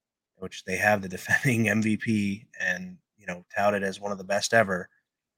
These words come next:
and in the end, uh, it's just not working. They just don't have enough. They don't have enough firepower. They don't have enough, um,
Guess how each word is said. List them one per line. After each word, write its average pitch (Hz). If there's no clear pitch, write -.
and 92
in 104
the 101
end, 98
uh, 92
it's -
just -
not 95
working. 95
They 95
just 101
don't 98
have 95
enough. 104
They 98
don't 95
have 98
enough 95
firepower. 107
They 92
don't 98
have 98
enough, 98
um, 92